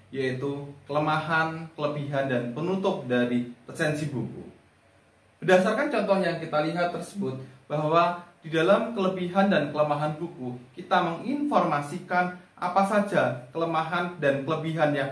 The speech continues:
terdapat di dalam buku itu sendiri, serta penutup isinya yaitu harapan penulis terhadap buku yang telah diresensinya. Nah, anak-anakku, saya kira sudah memahami materi struktur tentang resensi.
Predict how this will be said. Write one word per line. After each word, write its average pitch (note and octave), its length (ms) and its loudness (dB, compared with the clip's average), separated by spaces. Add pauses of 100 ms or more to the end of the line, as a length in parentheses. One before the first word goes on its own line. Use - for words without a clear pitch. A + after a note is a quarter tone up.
(120)
terdapat D#3+ 480 2
di D3 120 0
dalam B2+ 280 -2
buku D3+ 280 -10
itu G3 120 -6
sendiri, B2 520 -4 (240)
serta E3 520 -2
penutup A3 560 2
isinya E3+ 440 -2
yaitu C3 360 -4 (280)
harapan D3 560 4
penulis C#3+ 480 -2 (240)
terhadap C3+ 560 -2 (160)
buku E3 340 -2
yang A#2+ 220 2
telah A#2+ 480 -2
diresensinya. B2+ 800 -2 (1040)
Nah, E3 260 -4
anak-anakku, D#3 720 0 (220)
saya D3 260 4
kira E3+ 240 2
sudah C#3 480 2
memahami F#3+ 800 4 (240)
materi F#3+ 560 2
struktur A3 800 0
tentang D3 500 -2
resensi. F#3 640 0